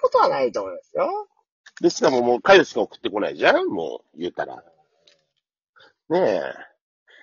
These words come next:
Speaker 2: え。
Speaker 1: まあ、リスナーに問題があるんでしょうね。
Speaker 2: 本当に聞いてくれてんの？これ。
Speaker 1: いやいや、まあまあ、聞いてくれてるんじゃないですか。ね、ましてや、ほら、ね、ヤフトピファミリーじゃない方も聞いてくれてる方もたくさんいらっしゃると思うから。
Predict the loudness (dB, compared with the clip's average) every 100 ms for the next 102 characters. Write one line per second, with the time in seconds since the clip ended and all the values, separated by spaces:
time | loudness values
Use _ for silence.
0 | -20 -4 0 2 0 0 2 2 2 0
1 | 2 2 0 -8 -18 -20 -20 _ _ _
2 | _ _ _ _ _ _ _ _ _ _
3 | _ _ -2 2 4 2 -4 -6 -2 2
4 | 2 4 4 4 4 0 -8 -10 _ -20
5 | -16 -16 -18 -20 -20 _ 4 6 8 8
6 | 12 12 12 8 4 -4 -2 -2 -2 -2
7 | 0 0 4 6 8 6 8 4 2 -2
8 | 2 4 6 6 8 6 4 4 6 6
9 | 4 -4 0 2 2 2 4 4 4 6
10 | 6 4 0 -2 -2 2 2 4 2 2
11 | 2 0 0 -2 -2 0 2 2 2 -2
12 | -4 -8 -8